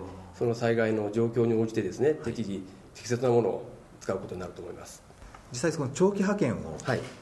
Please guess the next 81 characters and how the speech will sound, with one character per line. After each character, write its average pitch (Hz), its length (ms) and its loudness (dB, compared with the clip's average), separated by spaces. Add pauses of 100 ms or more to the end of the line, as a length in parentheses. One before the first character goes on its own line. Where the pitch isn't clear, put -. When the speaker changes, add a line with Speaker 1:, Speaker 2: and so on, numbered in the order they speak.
Speaker 2:
え 92 100 -2
ー、 - 20 -2
さ 98 140 -4
れ 107 120 0
た 110 120 0
場 104 160 0
合 104 80 0
で 101 160 -2
す 92 120 -4
ね、 85 280 -8 (220)
そ 156 100 -2
の 160 80 0
期 160 100 -6
間 165 180 0
っ 160 40 -6
て 151 60 0
い - 20 2
う 131 60 0
の 120 60 0
は 98 40 0
も 95 140 -2
う 95 60 -6
そ 117 120 -6
の 95 100 -4
食 127 280 -2
料 147 100 2
と 135 80 -4
か 117 60 -2
も 110 80 -4
含 110 200 -6
め 123 80 -2
て 127 60 -10
全 117 160 -2
部 107 80 -4
自 95 160 -4
衛 104 60 -2
隊 107 140 -2
の 101 60 -4
中 123 220 0
で 92 60 0
完 101 240 -6
結 - 240 -6
し - 80 -12
た 85 220 -4 (460)
Speaker 1:
あ、 117 140 -4 (140)
そ 180 140 0
う - 20 2
で 107 60 0
す 92 60 -6
ね。 143 120 4
Speaker 2:
状 113 80 -2
態 98 140 -4
に 92 60 -6
な 90 60 -8
る 82 60 -12
わ 78 80 -14
け - 40 -16
で - 60 -18
す - 80 -10
か？ 127 60 2
Speaker 1:
は 107 60 2
い。 - 40 -8 (560)
基 - 40 -14
本 151 120 0
的 143 80 -6
に 139 80 0
も 117 60 4
自 110 120 0
衛 104 60 2
隊 101 140 0
の 98 80 0
中 95 120 -2
で 98 60 -2
完 101 180 -6
結 95 400 -4
い 90 40 -8
た 92 80 -4
し - 120 -12
ま 90 80 -12
す。 - 160 -16 (120)
Speaker 2:
あ 82 480 -12